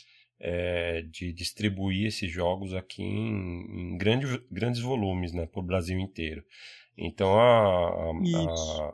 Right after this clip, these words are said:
Speaker 1: a, a oferta de jogos de M V S aqui no Brasil é muito maior até do que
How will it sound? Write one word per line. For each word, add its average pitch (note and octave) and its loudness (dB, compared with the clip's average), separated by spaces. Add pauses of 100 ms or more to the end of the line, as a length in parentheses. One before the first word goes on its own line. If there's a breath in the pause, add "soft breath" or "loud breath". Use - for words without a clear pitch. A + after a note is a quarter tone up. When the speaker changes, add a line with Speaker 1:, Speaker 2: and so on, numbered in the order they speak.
Speaker 1:
a, F2+ 2
a F#2 6
oferta G#2+ 2
de F2+ -8
jogos F2 -2
de F#2 -6
M F2+ -4
V F2+ -4
S E2+ -2
aqui - -14
no F2 -6
Brasil E2+ -4 (500 loud breath)
é F2+ 0
muito G2+ 0
maior C3 4
até A#2 0
do C#3+ -8
que F3 -2